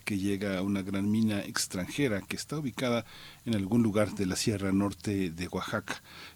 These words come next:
En este viaje se da cuenta que deberá enfrentar varios retos, como hablar otro lenguaje más allá de su lengua materna,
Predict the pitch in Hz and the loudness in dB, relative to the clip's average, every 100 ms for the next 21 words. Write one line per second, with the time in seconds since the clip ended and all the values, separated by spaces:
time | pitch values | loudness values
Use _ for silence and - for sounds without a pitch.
0 | - 101 107 - 101 110 113 - 117 107 | 2 2 4 2 4 4 4 2 2 2
1 | - 98 95 - 110 104 135 131 104 87 | 0 0 -2 0 2 2 0 2 0 -2
2 | 107 92 92 92 101 101 98 - 104 101 | -2 -2 0 0 0 0 -2 -2 -2 0
3 | 98 117 107 - 117 139 95 - 92 87 | 0 0 0 0 -4 -4 -6 -2 -2 -2
4 | 85 87 - - - 92 107 113 - 139 | -6 -10 -16 -14 -4 2 2 2 -2 -2
5 | 123 - 135 127 104 95 92 135 147 - | 0 2 2 4 4 2 2 0 -2 0
6 | 95 98 107 117 113 113 113 101 104 110 | 2 2 2 0 0 0 0 0 2 2
7 | 113 104 90 107 95 107 | 4 2 0 -2 2 4